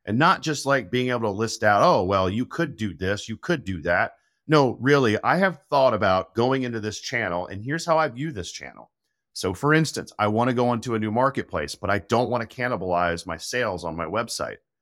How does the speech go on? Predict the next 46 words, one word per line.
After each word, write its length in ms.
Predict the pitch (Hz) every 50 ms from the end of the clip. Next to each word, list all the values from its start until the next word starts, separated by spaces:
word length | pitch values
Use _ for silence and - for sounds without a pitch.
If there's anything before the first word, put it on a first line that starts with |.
| _ _ _ _ _
So 160 | - - 139 -
I'm 240 | 131 143 175 208 185
going 260 | 180 190 196 214 165
to 100 | - -
treat 420 | - - - - 147 135 - - -
this 240 | 123 143 139 - -
particular 640 | - 135 120 - - 123 - - 120 107 104 101
channel 440 | - - 113 104 110 120 131 127 - -
as 240 | - 104 104 95 90 -
a 340 | 98 98 98 95 92 92 - -
acquisition 800 | 98 101 104 - - 107 98 87 85 92 98 92 - - 90 87
channel, 460 | 85 - 78 71 73 69 69 69 _ _ _ _ _
not 240 | 85 85 87 82 82
a 60 | 87
sales 380 | 87 - - 151 139 131 117 -
channel. 360 | - 104 80 67 58 - _ _ _ _ _ _
So 160 | - - 117
here 220 | - - 170 190
are 100 | 196 170
all 140 | 151 139 139
the 100 | 123 110
different 380 | 90 - 127 127 - 143 123 120
activities 540 | 101 - - - 139 127 120 113 107 95 87
that 140 | - -
we 140 | 87 98 95
are 80 | 95 90
going 340 | 76 98 95 98 110 123 123
to 100 | - 151
do 240 | 139 156 165 165 160
and 100 | 120 107
that 120 | 95 78
we 100 | 90 90
have 380 | 85 - 131 143 151 139 120 107
done 340 | 107 98 95 92 92 87 - _ _ _ _ _ -
to 60 | -
try 320 | - - 139 127 131 147
and 140 | 156 143 127
drive 460 | 107 123 120 110 110 107 107 104 - -
awareness 640 | 101 101 92 87 90 101 110 123 147 151 151 -
of 100 | 151 131
our 140 | 120 117 107
brand 480 | 87 98 95 95 95 98 98 95 90 -
through 180 | _ 104 95 90
this 280 | 92 90 87 - -
new 160 | 95 92 87 80
marketplace 720 | 82 85 90 - - - - - 151 151 156 151 - -